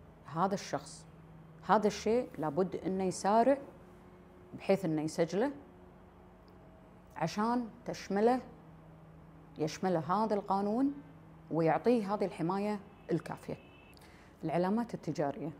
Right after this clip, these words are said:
العلامات التجارية هي نوع من أنواع الملكية الفكرية، مثل ممكن نحط اسم، ممكن نحط صورة، ممكن نحط رمز، ممكن نحط شعار. هذه هي العلامات التجارية. فلما نشوف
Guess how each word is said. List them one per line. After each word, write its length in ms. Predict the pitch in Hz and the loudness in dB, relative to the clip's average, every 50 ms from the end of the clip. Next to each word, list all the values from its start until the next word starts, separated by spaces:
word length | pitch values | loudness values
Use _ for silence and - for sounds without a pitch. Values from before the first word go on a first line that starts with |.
| - - - 139 | -18 -16 -12 -8
العلامات 460 | 139 147 165 170 180 202 226 - 226 | -4 -2 -2 -2 -2 -2 -4 -4 -6
التجارية 640 | 202 - - 165 180 180 180 185 196 196 214 220 226 - - - - | -8 -8 -8 -4 -4 -2 -2 -2 -2 -4 -4 -6 -8 -12 -16 -6 -4
هي 140 | 190 185 | -2 0
نوع 300 | 160 156 165 202 226 247 247 - - - - - - - - - | 0 0 -2 -2 -4 -4 -8 -10 -16 -20 -20 -20 -20 -16 -6 -4
من 160 | 160 170 151 | -2 -2 -2
أنواع 400 | - 160 156 160 180 208 226 233 226 | -2 -4 -2 -2 -2 -4 -6 -8 -6
الملكية 560 | - 151 156 156 156 156 156 - - 208 226 214 | -6 -4 -2 0 0 -2 -2 -6 -4 -4 -2 -2
الفكرية، 520 | 160 160 - - - - - 131 123 127 - - - - - - - - - - - - - - - - - - - | -4 -4 -8 -10 -10 -10 -10 -8 -8 -8 -10 -14 -18 -20 -20 -20 -20 -20 -20 -20 -20 -20 -20 -20 -20 -20 -14 -2 0
مثل 320 | 196 233 - - 170 135 - - - - - - - - - - - - | 0 0 2 0 -4 -6 -6 -8 -16 -20 -20 -20 -20 -20 -20 -20 -14 -10
ممكن 220 | 147 151 156 - 156 | -10 -10 -8 -8 -8
نحط 260 | - - - - - | -8 -8 -10 -8 -8
اسم، 260 | 175 - - 226 240 240 - - - - - - - - - - | -6 -6 -4 -4 -6 -6 -8 -14 -20 -20 -20 -20 -20 -20 -14 -12
ممكن 200 | - 151 - - | -12 -10 -8 -10
نحط 180 | 139 - - 165 - - | -10 -10 -12 -16 -16 -18
صورة، 360 | - - 185 190 196 214 220 - - - - - - - - - 143 | -6 -4 -2 -2 -2 -2 -4 -6 -12 -20 -20 -20 -20 -20 -12 -10 -8
ممكن 180 | 156 - - | -8 -6 -8
نحط 260 | 151 - - 156 - | -8 -8 -10 -8 -4
رمز، 440 | 160 180 208 240 240 214 - - - - - - - - - - - - - - - - - - - - - - | -2 0 2 0 0 -2 -6 -10 -14 -16 -20 -20 -20 -20 -20 -20 -20 -20 -20 -20 -20 -20 -20 -20 -20 -20 -6 -2
ممكن 260 | 175 220 226 - 208 | -2 -2 -2 -2 -6
نحط 200 | 185 - 226 - | -6 -6 -10 -12
شعار. 320 | - - 180 117 - - - - - - - - - - | -6 -6 -6 -6 -6 -8 -12 -16 -20 -20 -20 -20 -14 -8
هذه 200 | 180 208 185 190 | -6 -4 -4 -2
هي 160 | 180 202 202 | -2 0 -2
العلامات 380 | 196 - - 156 165 170 170 165 | -2 -2 -2 -4 -2 -2 -4 -6
التجارية. 500 | - - 151 127 135 131 135 - 120 147 - - - - - - - - - - - - - - - - - | -6 -8 -8 -6 -4 -6 -6 -8 -10 -14 -16 -18 -20 -20 -20 -20 -20 -20 -20 -20 -20 -20 -20 -20 -20 -12 -4
فلما 320 | - 151 170 175 180 185 180 | 0 2 2 2 2 0 0
نشوف 640 | 175 - - 226 240 262 262 - - - - - | -2 -2 0 0 2 2 0 -2 -6 -14 -18 -20